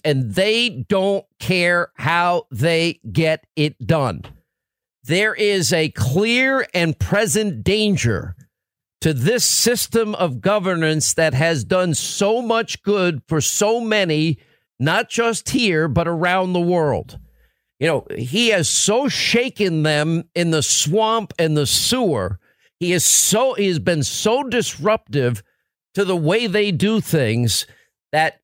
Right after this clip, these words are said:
to them, he has to go. And they're not gonna waste, you know, another three years and,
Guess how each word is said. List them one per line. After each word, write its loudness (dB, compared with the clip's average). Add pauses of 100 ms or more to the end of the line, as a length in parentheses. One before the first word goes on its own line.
(140)
to 0
them, 0 (220)
he 2
has -2
to -2
go. 0 (640)
And 0
they're 2
not 0
gonna 0
waste, -2 (180)
you -2
know, 2
another 0
three 0
years 2 (460)
and, 0